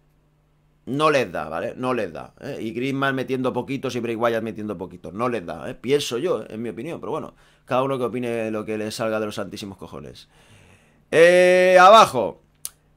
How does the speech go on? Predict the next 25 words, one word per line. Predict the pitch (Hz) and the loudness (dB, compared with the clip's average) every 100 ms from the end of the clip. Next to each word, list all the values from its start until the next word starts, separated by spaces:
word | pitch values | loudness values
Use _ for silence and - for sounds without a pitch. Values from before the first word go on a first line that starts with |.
| _ | _
Sobre | - 165 | 0 2
las | 175 165 | 4 4
elecciones | 180 170 220 | 4 2 0
del | 196 | 0
Fútbol | 196 190 190 | 0 0 0
Club | 190 | 2
Barcelona, | 180 180 208 214 214 214 - _ _ | 2 2 0 2 0 0 -4 _ _
Lluís | - 117 202 226 - | -14 -4 -2 -2 -4
Fernández | - 160 165 165 190 196 190 - | -2 2 2 4 2 2 0 -2
Alá, | - 151 170 202 214 208 - _ | 2 6 10 10 10 6 -2 _
que | - 131 | -6 -2
este | 147 147 123 | 0 -2 -4
no | 117 123 123 135 156 | -6 -6 -4 -2 0
le | 151 | 2
han | 143 139 135 | 2 0 -4
hecho | 139 147 | -4 -4
entrevistas | 131 135 135 139 | -2 -4 -2 -2
en | 131 | -2
ninguna | 127 120 113 | -4 -4 0
parte | 143 143 | 0 0
al | 123 | -4
pobre | 123 120 143 | -2 0 0
hombre, | 185 160 151 | -2 -2 -2
¿eh? | 160 | 0
Hay | 165 185 - | 2 2 -2